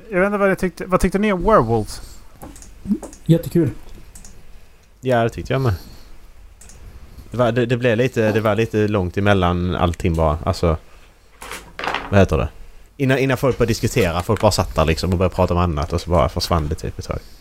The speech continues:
Speaker 3: Annars så var det ju, annars var det skitkul.
Speaker 1: Men det
Speaker 3: Tyckte jag.
Speaker 1: var, ehm, för min del så var det lite så jag tänkte att det skulle vara, att diskussionen skulle f-, jag tänkte först att det skulle få pågå under hela mo-, middagen liksom.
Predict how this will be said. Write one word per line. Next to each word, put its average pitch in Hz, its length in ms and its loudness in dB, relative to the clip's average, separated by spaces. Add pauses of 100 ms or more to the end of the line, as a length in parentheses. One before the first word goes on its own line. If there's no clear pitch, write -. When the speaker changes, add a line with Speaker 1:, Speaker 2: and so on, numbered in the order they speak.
Speaker 3:
Annars 104 260 0
så 104 200 0
var 92 140 2
det 90 60 0
ju, 92 200 0
annars 90 200 -2
var 90 80 -4
det 95 60 -2
skitkul. - 400 0 (1000)
Speaker 1:
Men 143 120 -4
det 147 80 0
Speaker 3:
Tyckte 147 140 -2
jag. 151 80 2
Speaker 1:
var, 135 540 2
ehm, 131 240 -4 (840)
för - 160 -4
min 170 320 0
del 202 220 0
så 170 80 -4
var 180 100 2
det 170 60 -2
lite 175 140 -4
så 190 140 -4
jag 170 100 6
tänkte 165 200 0
att 156 60 0
det - 60 -14
skulle 147 480 -2 (220)
vara, 123 500 0 (200)
att - 520 0 (560)
diskussionen 143 640 0
skulle 156 240 -2
f-, - 160 -2 (880)
jag 170 280 0
tänkte 208 380 0
först 180 240 4
att 127 80 -2
det 131 80 -2
skulle 135 220 0
få 139 160 -6
pågå 147 460 0
under 131 140 0
hela 127 240 2
mo-, 123 260 -2
middagen 147 500 2
liksom. 117 320 -4